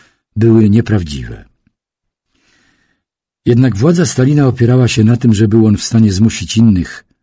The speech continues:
by oskarżenia, które formułowali pod adresem swoich współtowarzyszy, brzmiały jak niepodważalna prawda. Stalin sam przyznał na posiedzeniu biura politycznego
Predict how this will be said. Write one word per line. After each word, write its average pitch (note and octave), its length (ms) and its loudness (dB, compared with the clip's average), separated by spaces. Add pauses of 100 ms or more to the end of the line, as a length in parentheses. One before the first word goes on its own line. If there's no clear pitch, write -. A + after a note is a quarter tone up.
by G#2+ 120 0
oskarżenia, G#2 640 -2
które G2 260 -4
formułowali G2 640 -4
pod F2+ 160 -8
adresem F2+ 420 -6
swoich F2 320 -8
współtowarzyszy, F2 920 -8 (580)
brzmiały G#2 500 0
jak G2+ 260 -4
niepodważalna G2 760 -2
prawda. B1 600 -16 (580)
Stalin A#2 440 -2
sam G#2+ 240 -2
przyznał G2+ 360 -4
na F#2 100 -6
posiedzeniu F#2 520 -6
biura F#2+ 260 -4
politycznego F2+ 760 -8